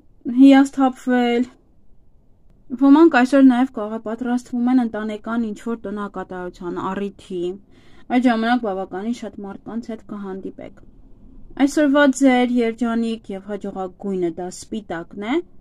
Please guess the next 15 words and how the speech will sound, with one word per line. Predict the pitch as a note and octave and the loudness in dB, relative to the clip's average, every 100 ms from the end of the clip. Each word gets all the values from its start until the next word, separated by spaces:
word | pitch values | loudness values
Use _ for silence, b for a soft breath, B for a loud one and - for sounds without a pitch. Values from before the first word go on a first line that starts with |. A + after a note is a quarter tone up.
| - - - - _ - | -20 -20 -20 -20 _ 0
և, | C4+ C#4 D4 D4 | 2 2 0 -2
ը, | - - G3+ G#3 G#3+ A3 - - - | -16 -12 -10 -8 -10 -14 -16 -20 -8
բարեհաջող | A#3+ A#3 A#3+ A3+ G#3 A3+ A3+ | -4 0 0 -2 -4 -6 -4
ժամը | A3+ A3 A3 C#4 | -4 -4 0 0
դա | C4+ G#3 | 0 -2
առավոտյան | G3+ G#3 G#3 G3+ G#3+ G3+ G3 | -6 -6 -6 -6 -6 -6 2
ինից | A#3+ C4+ D4 - | 8 8 6 -2
մինչև | A3+ G3+ G3+ B3 A#3+ - | -6 -6 -6 -6 -6 -6
տասը։ | F#3+ F#3+ - - - _ _ _ - _ - - C4 | -12 -12 -16 -16 -18 _ _ _ -20 _ -20 -14 0
Տղամարդկանց | B3+ C4 C4+ B3+ C#4 C4+ | 6 8 6 4 4 6
համար | B3 A3+ B3 C4+ | 4 2 2 2
բախտը | A3 A3+ - B3 | 2 -2 -2 -4
ձեր | A#3 A3+ A3+ | 0 -4 -2
կողքին | F#3+ G3 _ F3+ | -8 -10 _ -6
է, | D#3+ | -4